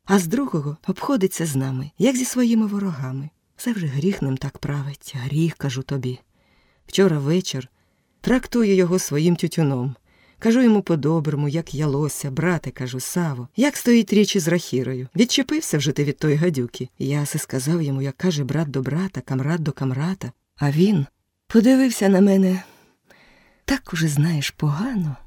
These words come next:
Його очі позеленіли й засвітилися, як оці твої срібні цітки на шиї.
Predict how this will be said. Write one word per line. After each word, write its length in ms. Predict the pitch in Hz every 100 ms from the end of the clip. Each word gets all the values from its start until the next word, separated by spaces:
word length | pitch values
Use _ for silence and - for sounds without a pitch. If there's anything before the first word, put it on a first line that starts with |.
| - _
Його 320 | 139 147 180 185
очі 180 | -
позеленіли 800 | 165 156 147 151 151 160 202 151
й 40 | 131
засвітилися, 960 | 131 - 147 - 180 180 123 - 131 -
як 200 | 135 139
оці 240 | 139 151
твої 480 | 147 143 139 151 143 -
срібні 520 | - - 151 147 143
цітки 420 | 143 156 - - 123
на 120 | 127
шиї. 380 | - 127 127